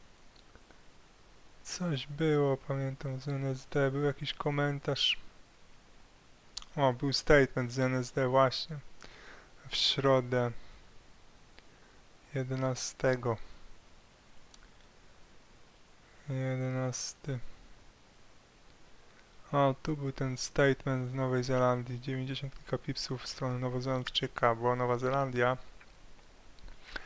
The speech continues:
w środę stwierdziła na swoim statemencie, że chyba jednak nie będzie potrzeby tak szybko obniżać stóp procentowych, jak, e,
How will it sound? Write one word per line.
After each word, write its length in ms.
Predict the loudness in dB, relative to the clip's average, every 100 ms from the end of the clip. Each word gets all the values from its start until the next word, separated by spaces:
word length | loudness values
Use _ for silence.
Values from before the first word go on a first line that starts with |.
| -14 -18 -4
w 80 |
środę 480 | 0 4 6 8 6
stwierdziła 760 | 4 0 0 0 0 2 4 4
na 160 | 2
swoim 420 | 0 0 0 0
statemencie, 960 | -2 -2 -4 -2 -2 -2 -2 -2 0 0
że 360 | 2 2 2 0 -6 -10 -14 -18 -18 -18 -18 -18 -20 -20 -20 -20 -20 -20 -20 -20 -20 -20 -14
chyba 440 | -8 -2 2 4 6
jednak 380 | 6 6 2
nie 100 | 0
będzie 400 | 2 2 2 0
potrzeby 500 | 0 0 0 0 0
tak 180 | 2 2
szybko 320 | 2 -2 2
obniżać 400 | 2 4 2 0
stóp 300 | -2 -4 -6
procentowych, 880 | -2 -2 -2 -4 2 2 4 0 0
jak, 440 | 2 2 0 -10 -6 0
e, 260 | 2 2